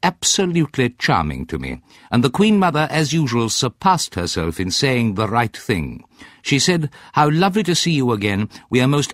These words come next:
angry on your behalf. For the press to attack your integrity after all you have done for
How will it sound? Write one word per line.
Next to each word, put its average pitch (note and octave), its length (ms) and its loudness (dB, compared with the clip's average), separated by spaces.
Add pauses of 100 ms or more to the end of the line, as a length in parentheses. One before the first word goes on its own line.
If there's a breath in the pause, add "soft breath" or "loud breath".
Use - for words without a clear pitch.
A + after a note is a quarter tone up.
angry B2+ 500 2
on G#2+ 200 0
your A2 160 0
behalf. A2 560 -2 (300 soft breath)
For C3 100 -2
the B2+ 100 2
press G3 340 0
to F#3 120 0
attack F3 380 0
your D3+ 160 0
integrity A#2 680 0 (220 loud breath)
after A2+ 240 0 (100)
all F#3+ 260 2
you F#3 120 2
have D#3 160 -2
done C#3+ 240 -2
for C#3 100 -4